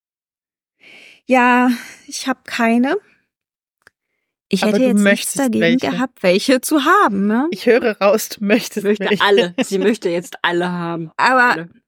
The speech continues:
Speaker 1: aber wie meine Mutter gesagt hätte, so komische Figuren kommen hier mir nicht ins Haus.
Speaker 2: Ja. Naja.
Speaker 1: <laughs>
Speaker 2: Muss man nur gut verstecken.
Speaker 1: Jetzt dürfte ich. Ja, also jetzt könnte ich, jetzt schreibt mir keiner mehr vor, was hier in mein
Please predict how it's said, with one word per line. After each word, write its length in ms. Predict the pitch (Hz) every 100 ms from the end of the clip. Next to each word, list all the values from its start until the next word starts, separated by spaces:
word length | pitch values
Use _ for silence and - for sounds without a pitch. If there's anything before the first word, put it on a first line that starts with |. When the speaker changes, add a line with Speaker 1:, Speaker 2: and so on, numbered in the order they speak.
| _
Speaker 1:
aber 280 | 240 254 240
wie 80 | 262
meine 320 | 277 262 269
Mutter 400 | 254 339 320 330
gesagt 460 | 285 226 226 - 302
hätte, 240 | 294 320
so 140 | 240
komische 480 | 233 302 359 349 294
Figuren 680 | - 240 214 233 320 349 359
kommen 240 | 302 294
hier 100 | 294
mir 160 | 285 277
nicht 240 | 269 285
ins 220 | 277 262 214
Haus. 460 | 214 170 156 -
Speaker 2:
Ja. 360 | 214 196 185 196 _ _ _
Naja. 440 | 180 180 175 170 -
Speaker 1:
<laughs> 100 | 294 - 330 - 359 - 370 370 359 - - - - _ - _ 392 392
Speaker 2:
Muss 160 | 381
man 140 | 202 196
nur 120 | 185
gut 160 | 202 -
verstecken. 300 | 196 294 202
Speaker 1:
Jetzt 140 | -
dürfte 280 | 190 - 151
ich. 260 | - - - _ _ _ _ _ _ _ _ _ -
Ja, 180 | 180 -
also 160 | 196 202
jetzt 460 | 220 277 - -
könnte 320 | 254 277 330
ich, 280 | 320 294 -
jetzt 220 | 247 -
schreibt 240 | - 233 240
mir 80 | 226
keiner 280 | 240 269
mehr 180 | 285 269
vor, 240 | - 247 247
was 160 | 240
hier 100 | 247 233
in 40 |
mein 220 | 240 233